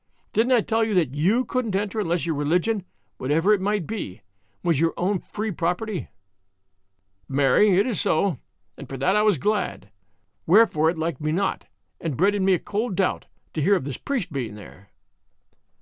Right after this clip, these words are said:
"But he isn't a priest, I tell you."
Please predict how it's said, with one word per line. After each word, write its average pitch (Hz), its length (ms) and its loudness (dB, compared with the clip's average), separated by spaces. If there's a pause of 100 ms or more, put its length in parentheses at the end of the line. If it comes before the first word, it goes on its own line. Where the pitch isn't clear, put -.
(200)
"But 165 180 4
he 175 180 2
isn't 233 360 0
a 202 60 0
priest, - 580 -2 (180)
I 135 120 -6
tell 240 260 0
you." 80 320 -8